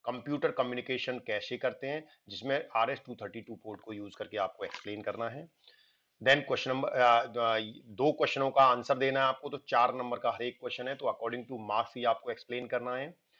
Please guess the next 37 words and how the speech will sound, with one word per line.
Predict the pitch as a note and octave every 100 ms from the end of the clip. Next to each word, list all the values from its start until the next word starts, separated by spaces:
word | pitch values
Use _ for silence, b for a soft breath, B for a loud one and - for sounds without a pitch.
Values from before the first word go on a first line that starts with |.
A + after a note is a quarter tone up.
| b b
क्वेश्चन | - B2 C3
नंबर | B2+ B2+ G#2+ F#2 - _
बी | G2+ C3
पार्ट | D3 C3 A#2+
देखें | A2+ A#2+ B2+
आप | B2+ B2 -
फोर्थ | A#2 A2+
का, | - C#3+ D#3 B B _ A2+
what | B2 C3
is | C#3+
mean | A2+ B2+ D#3+ C3
by | B2 B2
the | C3 -
term | B2 B2+ B2
dispersion | G#2+ - - A#2 - C3+
in | A#2+
optical | G#2+ - A#2+ B2 A#2
fiber? | A2 A2+ C#3+ - B -
डिस्पर्शन | A2 - A#2+ B2+
देखिए | A#2+ A#2
टू | B2+ A#2
थाउजेंड | G#2 A2 A#2+
नाइनटीन | A2 G#2+ A2+ A#2
में | A#2+ A#2+
भी | B2
आया | A#2+ A#2+
था। | C3+ E3 - b b b b G#2
Dispersion | A2 - C3 C3+
in | C3
optical | A#2+ A2 B2 C3
fiber | A#2+ A#2+ B2
क्या | B2 A#2+
होता | A#2 C#3+
है? | D3
Also | C3 A#2 A#2+
write | A2 A2+ C#3
equations | B2+ - B2 B2+ C3